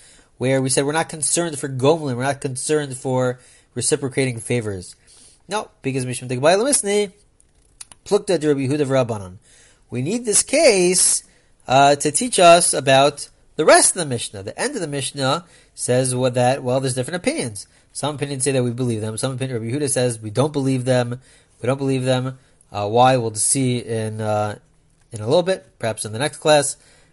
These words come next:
Um, but we need it for the rest, the whole arguments. We had four different opinions in the Mishnah, so that's why we quote this Mishnah. So there's a reason why we quote all the Mishnayos.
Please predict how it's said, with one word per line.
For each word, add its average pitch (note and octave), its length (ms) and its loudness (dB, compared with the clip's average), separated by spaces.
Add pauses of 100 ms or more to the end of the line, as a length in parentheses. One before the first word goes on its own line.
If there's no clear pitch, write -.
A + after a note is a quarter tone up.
(160)
Um, A#2+ 440 0 (400)
but B2 360 0
we B2 100 -2
need D#3+ 140 -2
it F3+ 100 0
for E3+ 80 -4
the F#3+ 80 2
rest, C#4+ 240 2
the G#2+ 100 -4
whole D#3 200 2
arguments. G3+ 460 0
We A2 60 -4
had G#2+ 120 -6
four D#3 280 -2
different E3 240 -6
opinions D#3+ 580 -4 (380)
in D3 100 -6
the F3+ 80 -4
Mishnah, A#3+ 300 -4
so A2 120 -4
that's C3 200 0
why C3+ 100 2
we C#3 140 -4
quote C#3+ 200 -8
this C3 200 -8
Mishnah. A2+ 320 -12
So - 140 -12
there's D3 140 -4
a D#3+ 60 -2
reason G3 360 -4
why A2+ 140 -4
we A#2+ 120 -6
quote F#3+ 220 -4
all F#3+ 140 2
the G#3+ 120 -8
Mishnayos. G3+ 520 -4